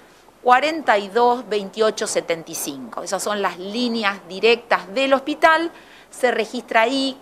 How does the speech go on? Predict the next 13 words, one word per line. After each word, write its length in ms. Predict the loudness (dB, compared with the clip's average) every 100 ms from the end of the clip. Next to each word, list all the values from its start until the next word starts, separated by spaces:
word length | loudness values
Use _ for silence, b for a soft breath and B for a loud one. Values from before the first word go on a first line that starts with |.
| -2
como 480 | 4 4 4 -4 -6
viajero 640 | -2 -2 0 -4 0 0
o 100 | 0
posible 720 | -8 -8 -8 -8 -4 -4 -4 B B B
viajero. 760 | -4 2 2 4 2 6 6 6 B B B B B 2
Eh, 320 | 4 6 2
se 180 | 0 0
le 120 | 4
van 120 | 4
a 120 | 4
tomar 440 | 4 2 4 4 2
los 320 | -2 -4 -4
datos, 640 | 4 4 4 4 4 2